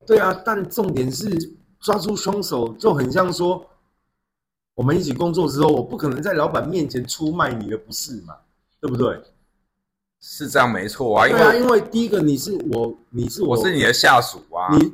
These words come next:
Speaker 1: 第一个你是我的下属，第二个是啊，这个根本没有意义啊。我们的重点就是解决问题啊，解决，你真的要解决的问题是什么？因为你三个小孩子，没有人有，有，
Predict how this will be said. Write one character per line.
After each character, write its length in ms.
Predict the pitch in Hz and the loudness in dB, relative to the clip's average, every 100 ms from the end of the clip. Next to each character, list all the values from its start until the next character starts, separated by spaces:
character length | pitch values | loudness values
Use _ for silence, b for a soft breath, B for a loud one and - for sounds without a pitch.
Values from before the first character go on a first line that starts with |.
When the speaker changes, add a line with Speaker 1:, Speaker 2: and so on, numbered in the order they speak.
| - | -4
Speaker 1:
第 120 | 214 | -2
一 80 | 214 | 2
个 80 | 175 | 2
你 140 | 139 | 2
是 120 | 151 | 0
我 140 | 170 131 | 0 0
的 60 | |
下 240 | - 180 135 | -2 -4 -4
属， 200 | 120 113 | -6 -8
第 180 | 190 | -6
二 100 | 190 | -6
个 200 | 165 165 | -6 -6
是 240 | 156 196 180 | -8 -8 -10
啊， 220 | - 185 185 _ _ _ _ _ _ _ _ _ _ - | -4 -6 -6 _ _ _ _ _ _ _ _ _ _ -8
这 80 | |
个 120 | 180 160 | -6 -4
根 160 | 196 | -2
本 80 | 165 | -2
没 120 | 135 | 0
有 160 | 170 143 | -2 -2
意 120 | 190 | -6
义 300 | 175 175 156 | -8 -6 -6
啊。 100 | 131 | -4
我 60 | 120 | -4
们 140 | 120 | -6
的 80 | 135 | -8
重 260 | 135 190 131 | -8 -8 -8
点 140 | 107 | -8
就 80 | 139 | -8
是 100 | 156 | -10
解 220 | - 101 | -10 -14
决 160 | 92 104 | -10 -6
问 200 | 135 120 | -4 -4
题 80 | 110 | -6
啊， 160 | 135 151 - | -8 -12 -8
解 180 | 120 | -6
决， 240 | 107 107 - b - | -4 -6 -8 b -14
你 100 | 117 | -8
真 180 | 165 | -4
的 60 | 175 | 0
要 100 | 170 | 0
解 180 | - 101 | 0 -4
决 80 | 107 | -2
的 60 | |
问 160 | 117 139 | -2 -4
题 140 | 113 107 | -4 -8
是 120 | 120 | -8
什 120 | 107 | -14
么？ 160 | 87 78 _ _ _ _ | -18 -20 _ _ _ _
因 120 | 202 220 | 0 0
为 260 | 208 175 - - | 0 -6 -10 -16
你 260 | 147 131 131 | -6 -4 -4
三 220 | - 190 | -2 -2
个 100 | 175 | 0
小 140 | 123 | 0
孩 180 | 117 135 | 2 2
子， 220 | 147 131 | 0 -4
没 100 | 120 | -2
有 140 | 151 135 | 0 0
人 240 | 113 101 - - | -2 -4 -8 -8
有， 260 | 117 117 120 | -4 -4 -2
有， 300 | 113 113 | -2 -2